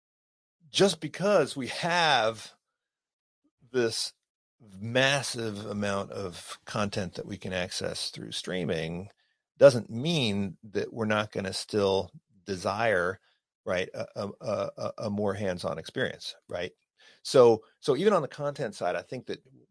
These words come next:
but we'll see sort of a, a stretching or a stratification. Now, look, the number of people who can play the, the cello or the viol in the U-,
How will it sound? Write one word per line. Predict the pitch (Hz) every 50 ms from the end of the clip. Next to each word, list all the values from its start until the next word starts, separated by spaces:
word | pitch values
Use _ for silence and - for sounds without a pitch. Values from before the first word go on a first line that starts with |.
| _ _ _ -
but | 123 113 _ - 165 - -
we'll | 120 113 113
see | - - 135 120
sort | - - 117 101
of | 90
a, | 92 85 80 - _ _ _ _ _ -
a | - - - 104
stretching | - - - - - 131 131 123 - - 123 107
or | 98 92
a | 92
stratification. | - - - 98 95 82 - - - 135 123 104 - - 113
Now, | 113 107
look, | 131 147 - - _ -
the | 117
number | 110 117 135 160 170 147 131 -
of | 110 113 104 101 98 92 - - - _ _ _ _
people | - 123 120 - 110 92
who | 98 110 110
can | - 101 90
play | - - 113 104 98 104
the, | 98 92 92 85 82 - - -
the | 98
cello | - - - 107 95 90 87 87
or | 85 82 85
the | 85 82
viol | 80 85 87 90 90 90 90 - _ - - - - - - - _ _ _ -
in | 113 98 92 82 - _ _ -
the | 104
U-, | 98 92 95 95 92